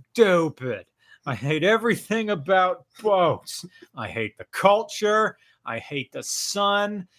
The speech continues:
Speaker 2: The s-, a boat is a place where the sun shines below you.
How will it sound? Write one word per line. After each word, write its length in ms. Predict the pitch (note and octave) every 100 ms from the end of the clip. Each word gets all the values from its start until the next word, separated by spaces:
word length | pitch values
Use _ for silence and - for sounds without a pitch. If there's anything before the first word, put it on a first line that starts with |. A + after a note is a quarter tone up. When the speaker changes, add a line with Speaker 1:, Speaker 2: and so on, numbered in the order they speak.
| _ _
Speaker 2:
The 60 | B2+
s-, 340 | - - - B3 _ _ _ _ _ _ _ _
a 60 | D3+
boat 420 | B2 E3 C#4 D#4+
is 140 | D#4 G#3
a 40 |
place 400 | G#3 A3+ A#3+ -
where 80 | F#3+
the 80 | D#3
sun 420 | - - G#3+ A3
shines 460 | - - G3+ G3+ C3+
below 520 | A2+ C#3+ B2+ B2+ D3+
you. 380 | G#2 E2 D2+